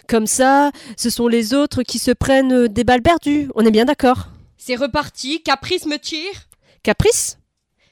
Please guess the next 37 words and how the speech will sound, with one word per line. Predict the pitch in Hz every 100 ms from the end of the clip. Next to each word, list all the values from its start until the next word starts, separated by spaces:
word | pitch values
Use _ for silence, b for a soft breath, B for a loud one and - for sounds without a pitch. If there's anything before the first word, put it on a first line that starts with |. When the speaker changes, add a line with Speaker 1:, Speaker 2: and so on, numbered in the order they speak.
| -
Speaker 2:
Ma | 208
brebis | 202 208 262 262 285
de | -
compagnie. | 233 - 233 247 240 _ _ _ _ -
Elle | 311
va | 311 349
toujours | 403 359 349
voir | 254 277 247
ailleurs | 233 220 226
si | - 240
l'herbe | 214 202
est | 208
plus | - 196
verte. | 196 214 _ _ _ _ _ -
Elle | 226
a | 202
un | 208
appétit. | 208 240 - - 285 294 -
Speaker 1:
Pendant | 220 233 254
que | - 254 262
je | 226
vous | 277 269
tiens, | - 311 311 285
l'inconstance, | 240 247 269 - 285 277 - 277 240 -
je | 233
vais | 269 285 339
faire | - - 320 320 269
un | 254
petit | 277 - 269
scanner | - 302 302
de | 269
votre | 247 247 - - 254
psyché. | - 262 - 269 247 B B B B
Si | - 427
je |
vous | 359 311 311
dis, | - 349